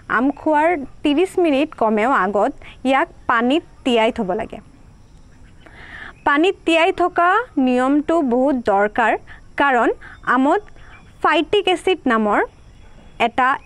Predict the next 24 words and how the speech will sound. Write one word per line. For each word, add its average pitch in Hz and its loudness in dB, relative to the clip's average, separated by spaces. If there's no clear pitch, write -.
এণ্টি 339 2
নিউট্ৰিয়েণ্ট 262 0
আছে, 214 -4
আৰু 226 2
সেই 330 2
এণ্টি 294 2
নিউট্ৰিয়েণ্টটোৱে 339 0
আমত 294 2
থকা 330 0
যোনটো 285 2
তাৰ 262 2
ভাল 262 0
গুণ 269 0
আছে, 254 -2
nutrition 233 -2
আছে, 240 -4
ভিটামিনছ 294 0
আছে 247 -2
and 233 0
মিনাৰেলছ 254 0
আছে, 294 -2
সেইটো 349 0
absorption 277 0
হ'বলৈ 262 2